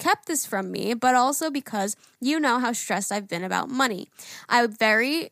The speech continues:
I was very angry, mostly about him keeping it from me, like I said.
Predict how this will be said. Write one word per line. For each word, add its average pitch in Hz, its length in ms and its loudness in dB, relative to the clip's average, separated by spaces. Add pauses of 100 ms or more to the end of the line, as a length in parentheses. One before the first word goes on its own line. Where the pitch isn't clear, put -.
(140)
I 240 100 4
was 233 160 0
very 226 460 2
angry, 196 520 -2
mostly 208 500 -2
about 226 260 0
him 226 120 -4
keeping 269 440 -2
it - 160 -10
from 175 200 -8
me, - 260 -10
like 190 200 -2
I 196 140 0
said. 226 400 2